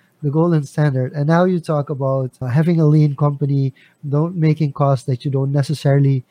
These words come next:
uh, need. Do you feel like we in Suriname are more ready now to move towards lean companies than we were, like, maybe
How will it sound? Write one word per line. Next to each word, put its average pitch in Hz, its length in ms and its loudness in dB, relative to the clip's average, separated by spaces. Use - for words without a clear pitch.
uh, 135 180 0
need. 165 280 0
Do 175 140 -2
you 254 100 0
feel 202 300 0
like 156 360 0
we 165 180 2
in 160 80 2
Suriname 160 540 0
are 151 100 -2
more 147 320 2
ready 143 320 2
now 135 400 0
to 151 80 0
move 143 560 0
towards 143 400 -2
lean 147 240 0
companies 143 600 0
than 131 200 0
we 139 100 0
were, 127 220 0
like, 127 280 -2
maybe 135 360 -2